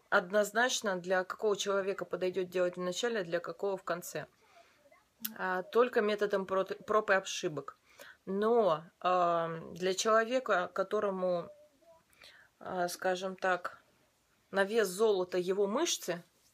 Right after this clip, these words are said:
которых плохо набирает и хочет сохранить, лучше делать кардио в конце, чтобы сначала полностью отработать, э, силовую тренировку,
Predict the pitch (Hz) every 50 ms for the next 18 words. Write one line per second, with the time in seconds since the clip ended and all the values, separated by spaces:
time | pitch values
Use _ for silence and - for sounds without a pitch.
0 | _ _ _ _ _ - - 185 - - 190 190 185 180 - - 214 208 196 -
1 | 196 180 185 180 190 190 180 175 170 - - - 180 170 - - - - 175 -
2 | - 175 175 170 160 151 - - - - - - - - - - 202 254 277 -
3 | 220 190 180 196 220 214 208 - - 196 190 185 180 180 175 - - 175 175 -
4 | - - 160 151 156 - _ _ _ _ _ _ _ _ _ _ _ _ _ _
5 | - - - 180 170 175 175 - 180 175 175 - 196 185 180 175 175 - 185 175
6 | 175 170 165 - - 170 165 165 175 170 170 170 175 175 170 165 160 - - -
7 | 165 165 165 165 165 165 165 165 165 170 - - 170 170 170 170 175 175 170 180
8 | 170 175 180 196 233 277 285 - - - 185 170